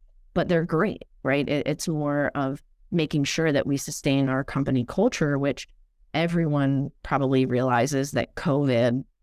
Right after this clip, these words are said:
shifted everything. We're still a hybrid company. Most of our employees work from home.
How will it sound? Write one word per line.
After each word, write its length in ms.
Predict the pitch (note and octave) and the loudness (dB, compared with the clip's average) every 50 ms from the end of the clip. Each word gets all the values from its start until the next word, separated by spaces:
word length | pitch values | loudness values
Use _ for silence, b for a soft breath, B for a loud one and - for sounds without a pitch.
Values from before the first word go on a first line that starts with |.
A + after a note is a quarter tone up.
| _ _ _ _ _ _ _ - - - _ _ - | _ _ _ _ _ _ _ -20 -20 -20 _ _ -16
shifted 500 | - - - - - E3+ - - C3+ A#2+ | -12 -8 -6 -2 -2 -2 -2 -2 -2 0
everything. 540 | C#3 D#3 C3 D#2 - - - D#2 - F#2+ G2 - | 0 0 -2 -4 -6 -4 -6 -4 -4 -4 -4 -2
We're 180 | - D3 E3+ | 0 0 2
still 360 | D#3+ - - - F3 D#3+ E3 | 2 0 -2 -2 0 2 2
a 80 | C#3+ B2+ | 2 2
hybrid 640 | C3 - D3 C3+ B2+ B2 A#2+ - - F#2 E2+ D#2+ - | 2 0 0 0 0 0 0 0 0 0 0 -2 -4
company. 600 | - - C#3 C#3 C3+ B2+ - - E2 F2 - - - | -2 0 0 0 0 -2 -2 -2 -2 -4 -4 -6 -4
Most 380 | D#3+ D3+ C#3 C#3+ D3 C#3+ - - | 0 2 2 2 2 0 -2 -2
of 100 | C#3 D3 | 2 2
our 120 | C#3 C#3 | 2 2
employees 500 | C#3 C#3+ - - C3+ C3+ B2+ C3 - - | 2 0 0 0 2 2 2 2 0 -2
work 200 | F2 C3 - - | -4 -6 -6 -6
from 180 | - - B2+ - | -6 -4 -4 -4
home. 500 | - - C#3 C3 C3 C#3 F#3+ A#3 B3+ | -4 -4 -4 -2 0 0 2 0 0